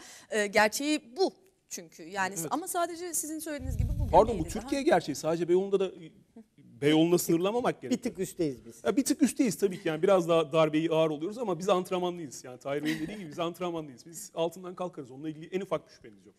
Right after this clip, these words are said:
Speaker 1: Velev ki borçlar altında bu, e, sokağa çıkıp, e, gerçekten sopayla ya da işte palayla ya da silahla halka saldırmaya gerektirecek bir noktada mıdır?
Speaker 3: O travmatik bir durumdur muhtemelen. Yani o sağlıkla ilgili bir problem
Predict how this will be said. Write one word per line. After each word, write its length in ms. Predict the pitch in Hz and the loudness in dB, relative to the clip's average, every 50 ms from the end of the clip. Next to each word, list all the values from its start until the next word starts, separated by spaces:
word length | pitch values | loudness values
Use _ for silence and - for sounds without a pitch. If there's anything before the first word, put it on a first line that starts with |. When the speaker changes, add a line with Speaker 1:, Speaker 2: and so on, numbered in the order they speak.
| _ _ - | _ _ -14
Speaker 1:
Velev 260 | 302 427 523 508 466 453 | -8 -4 -2 -2 -2 -4
ki 100 | 381 311 | -8 -12
borçlar 340 | 311 311 330 320 - 392 370 | -10 -12 -12 -12 -12 -8 -6
altında 520 | 302 220 196 180 - 190 175 175 190 208 | -6 -6 -6 -8 -12 -16 -16 -16 -16 -14
bu, 280 | 240 302 330 330 - - 208 | -12 -10 -10 -10 -10 -10 -10
e, 140 | 208 202 202 | -10 -10 -12
sokağa 380 | 214 - - 202 - - 330 403 | -14 -14 -16 -16 -12 -8 -8 -8
çıkıp, 340 | 403 - 339 - - 311 - _ - - - - - - | -8 -10 -14 -14 -14 -16 -16 _ -20 -20 -20 -20 -18 -16
e, 260 | 185 185 190 185 185 180 | -14 -14 -12 -14 -12 -8
gerçekten 540 | 196 214 262 262 - 247 - - 233 233 240 | -6 -6 -6 -6 -8 -10 -6 -4 -4 -4 -6
sopayla 840 | - - - - 202 196 - 240 254 254 247 240 233 233 233 240 - - _ _ | -8 -16 -16 -16 -16 -8 -4 -4 -2 0 2 4 6 6 6 4 2 -4 _ _
ya 160 | - 185 180 170 | -16 -16 -14 -12
da 100 | 190 202 | -12 -14
işte 340 | 196 - - 214 202 202 196 _ | -14 -14 -16 -16 -14 -14 -16 _
palayla 500 | - 160 151 160 202 226 247 247 247 240 | -18 -12 -8 -6 -6 -6 -2 0 0 0
ya 140 | 226 202 175 | 0 0 -4
da 100 | 180 185 | -12 -16
silahla 500 | 196 - - 156 147 214 240 254 285 247 | -16 -16 -16 -14 -14 -16 -16 -14 -14 -14
halka 220 | 214 190 202 - - | -14 -14 -16 -16 -18
saldırmaya 460 | - - 220 208 196 196 202 196 190 | -14 -12 -12 -12 -12 -14 -18 -18 -18
gerektirecek 1040 | 180 185 180 190 196 - _ _ - - 214 208 208 196 190 170 _ - 254 269 262 _ - | -16 -16 -16 -16 -16 -18 _ _ -20 -20 -20 -20 -18 -20 -20 -18 _ -10 -10 -10 -10 _ -20
bir 60 | 196 | -20
noktada 380 | 190 170 175 _ - 185 - 143 | -18 -18 -20 _ -20 -20 -20 -20
mıdır? 180 | 147 - - 143 | -20 -20 -18 -18
Speaker 3:
O 60 | 151 - | -16 -10
travmatik 560 | - 147 147 156 165 180 190 185 - 240 - | -6 -2 -2 -2 -2 -2 -6 -6 -8 -12 -16
bir 80 | 233 165 | -14 -14
durumdur 300 | 139 123 127 123 117 120 | -14 -14 -14 -14 -16 -16
muhtemelen. 520 | 123 123 127 - - 139 135 139 143 143 | -16 -16 -16 -12 -10 -8 -6 -4 -4 -4
Yani 340 | 143 139 139 143 143 143 147 | -4 -2 -2 -4 -4 -4 -4
o 160 | 147 147 143 | -4 -4 -4
sağlıkla 920 | 135 - - 147 139 147 151 - _ - 135 147 143 139 135 135 135 127 - | -6 -6 -2 -2 -2 -2 -2 -6 _ -12 -8 -6 -6 -6 -4 -4 -4 -4 -4
ilgili 320 | 139 127 117 127 127 120 | -6 -12 -12 -12 -12 -12
bir 60 | 123 | -12
problem 480 | 117 _ - 135 127 123 127 131 131 123 | -12 _ -6 -4 -4 -2 -4 -4 -4 -6